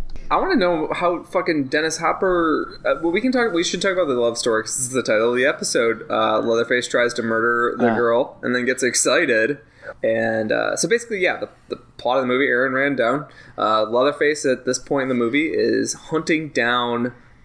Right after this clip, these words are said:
Speaker 1: uh, Stretch. Um, recording partner, engineer, uh, L J has, are, is being murdered with a hammer, which is really, really gross. It's really harrowing.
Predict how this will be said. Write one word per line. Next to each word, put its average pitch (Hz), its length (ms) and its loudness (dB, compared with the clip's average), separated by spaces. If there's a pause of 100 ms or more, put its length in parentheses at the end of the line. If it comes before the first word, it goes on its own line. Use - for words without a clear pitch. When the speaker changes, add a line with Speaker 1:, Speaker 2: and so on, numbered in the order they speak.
(140)
Speaker 1:
uh, - 420 0
Stretch. - 680 0 (320)
Um, 90 500 -4 (140)
recording 127 560 0
partner, 135 300 0
engineer, 120 760 0
uh, 110 380 0
L 127 160 2
J 156 480 0
has, 110 380 0
are, 113 340 0
is 120 140 0
being 113 500 -2
murdered 120 840 0 (260)
with 120 120 2
a 113 80 -6
hammer, 120 680 -2 (220)
which - 160 -4
is 117 80 -6
really, 147 360 4
really 117 280 2
gross. - 360 -2
It's - 140 -4
really 117 380 0
harrowing. 95 560 -2